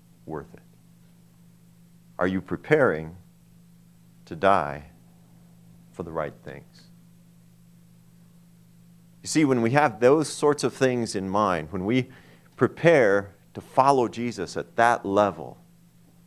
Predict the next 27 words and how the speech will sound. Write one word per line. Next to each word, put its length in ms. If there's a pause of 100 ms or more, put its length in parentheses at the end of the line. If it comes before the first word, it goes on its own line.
(540)
then 520 (600)
dress 260
codes, 680 (1400)
whether 180
or 60
not 200
I 80
can 200
watch 280
T 180
V 300
in 80
my 140
room, 560 (960)
how 180
often 320
I 80
play 220
video 340
games, 600 (420)
those 180
sorts 280
of 100
things 420
start 460
to 160 (560)
pale 460